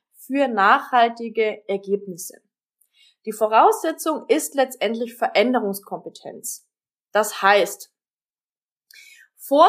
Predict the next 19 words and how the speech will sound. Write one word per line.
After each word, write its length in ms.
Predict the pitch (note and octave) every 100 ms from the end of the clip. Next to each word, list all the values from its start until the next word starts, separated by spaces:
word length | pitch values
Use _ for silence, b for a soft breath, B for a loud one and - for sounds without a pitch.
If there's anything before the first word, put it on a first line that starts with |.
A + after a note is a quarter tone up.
| G#4+
dem 140 | E4+
Coaching 760 | - C4+ D4 E4 - F#3 F3 G3 _ _
solltest 580 | - B3+ F4 G4+ - C#4+
du 100 | A3+
bereits 600 | A3+ G3 G#3+ C#4+ - -
alles 340 | G#3+ C#4+ G4+
dafür 360 | F#4 D4+ D4 C4+
tun, 420 | - A#3 C4+ D#4+ G#4 G#4 _ _ _ _
dass 420 | A3 D4 - -
dein 420 | B3 A#3 A#3+ B3 B3
Coachee 800 | - G#3+ G3+ - C4 C#4 F4 G#4 - _ -
die 100 | C4+
notwendige 840 | A#3+ D4 F4+ - B3+ C4+ C4+ C4
Veränderungskompetenz 1400 | B3+ - A#3+ D#4 D#4+ D#4 - - B3+ A#3+ A3+ A3 G3+ -
entweder 340 | G#3+ G3 F3+
mitbringt 840 | F#3 A#3+ B3 - _ F#4 G4 G#4 - -
oder 380 | C4 C#4 - -
aufbauen 720 | G#3 B3+ C#4 - F3+ E3 D#3+
kann. 400 | - D3+ -